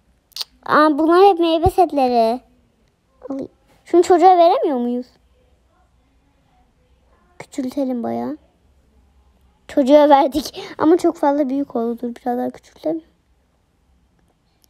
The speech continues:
Ay. Şöyle küçültemiyorum. Zaten elimiz,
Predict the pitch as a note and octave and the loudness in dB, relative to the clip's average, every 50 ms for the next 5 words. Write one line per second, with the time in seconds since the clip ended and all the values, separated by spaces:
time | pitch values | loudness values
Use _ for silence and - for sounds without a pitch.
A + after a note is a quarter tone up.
0 | _ _ _ _ _ _ _ - A3+ A#3+ - _ _ _ _ _ _ _ _ _ | _ _ _ _ _ _ _ -12 -12 -12 -12 _ _ _ _ _ _ _ _ _
1 | _ _ _ _ _ _ _ _ _ _ _ _ _ F#4+ F#4+ _ _ _ _ _ | _ _ _ _ _ _ _ _ _ _ _ _ _ _ _ _ _ _ _ _
2 | D#4 D#4 D4+ D4+ D4+ D4+ D4+ D4+ _ _ _ _ _ _ _ _ _ _ _ _ | _ _ _ _ _ _ _ _ _ _ _ _ _ _ _ _ _ _ _ _
3 | _ _ _ _ _ _ _ F#4 F4+ D#4+ D#4 C#4+ C#4+ _ _ _ _ _ _ _ | _ _ _ _ _ _ _ _ _ _ _ _ _ _ _ _ _ _ _ _
4 | _ _ _ _ _ _ _ _ _ _ - - C4+ C4+ C#4 C4+ - - _ - | _ _ _ _ _ _ _ _ _ _ -10 -6 -2 -2 -2 -4 -6 -14 _ -16
5 | - B3+ B3 - D#4 C#4+ C4+ A#3+ A3+ A3+ A3 A#3+ C4 D4 _ _ _ _ _ _ | -16 -16 -10 -8 -6 -6 -4 -6 -6 -8 -8 -8 -8 -10 _ _ _ _ _ _
6 | _ _ _ _ _ _ _ _ _ _ _ _ _ _ _ _ _ _ _ _ | _ _ _ _ _ _ _ _ _ _ _ _ _ _ _ _ _ _ _ _
7 | _ _ - - - - _ _ - A3+ A#3+ B3+ C#4+ E4 D#4 D4 D4 D4 D4 C#4+ | _ _ -20 -20 -20 -20 _ _ -2 2 2 2 2 2 0 0 0 -2 -2 -2
8 | B3+ B3 B3 - | -4 -4 -6 -6